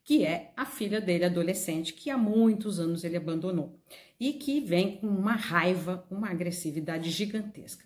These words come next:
E os dois, a tensão entre a passividade e a culpa dele e a raiva dela é um dos grandes motores do filme.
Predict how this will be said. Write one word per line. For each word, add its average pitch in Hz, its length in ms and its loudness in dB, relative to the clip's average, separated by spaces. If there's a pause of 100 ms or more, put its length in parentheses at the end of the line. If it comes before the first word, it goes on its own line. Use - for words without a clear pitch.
E 214 120 -2
os 294 140 2
dois, 175 340 0
a - 20 -16
tensão 220 440 0
entre 240 440 -6 (220)
a 180 180 -8
passividade 185 960 0
e 170 40 0
a 175 60 -2
culpa 226 440 -4
dele 139 420 -10 (240)
e 160 80 -6
a 175 60 0
raiva 175 460 0
dela 160 440 -6
é 196 260 -4
um 185 120 -4
dos 175 200 -2
grandes 175 520 0 (220)
motores 170 560 -2
do 175 100 -4
filme. - 260 -14